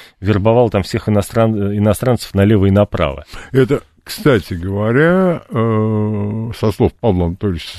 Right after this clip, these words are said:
Speaker 2: Судоплатова, а, когда ему задал кто-то вопрос про то, что там он, использовал ли он уголовников,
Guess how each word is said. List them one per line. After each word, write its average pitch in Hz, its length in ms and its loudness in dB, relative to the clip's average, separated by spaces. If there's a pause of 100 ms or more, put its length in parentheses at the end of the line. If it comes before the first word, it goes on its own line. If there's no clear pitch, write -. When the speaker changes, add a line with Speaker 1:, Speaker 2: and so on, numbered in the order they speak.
Speaker 2:
Судоплатова, 104 880 -2 (500)
а, 117 460 2
когда 110 640 2
ему 110 260 6
задал 101 400 2
кто-то 107 380 0
вопрос 104 600 0 (160)
про 101 440 2 (100)
то, 101 240 2
что - 180 -12
там 80 280 -6
он, 85 160 -6 (220)
использовал 165 600 2
ли 165 160 2
он 180 160 2
уголовников, 139 840 0